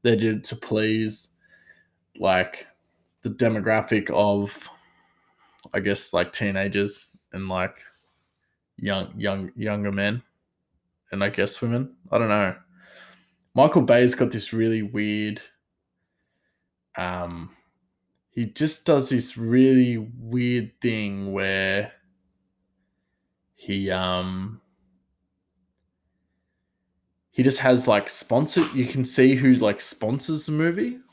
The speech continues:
Like, um, I'll give you an example. In the f-, in the Transformers Extinction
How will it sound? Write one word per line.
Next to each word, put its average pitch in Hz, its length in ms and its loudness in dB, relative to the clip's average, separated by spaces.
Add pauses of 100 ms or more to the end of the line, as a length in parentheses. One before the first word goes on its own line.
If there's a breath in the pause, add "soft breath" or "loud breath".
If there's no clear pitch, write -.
(120)
Like, - 420 -2 (1500)
um, 101 720 -6 (180)
I'll 127 80 0
give 160 140 6
you 170 40 6
an 156 40 8
example. 123 420 4
In 139 140 2
the 139 80 6
f-, - 340 -6
in 131 220 2
the 117 320 4
Transformers 123 1160 2
Extinction 117 840 -2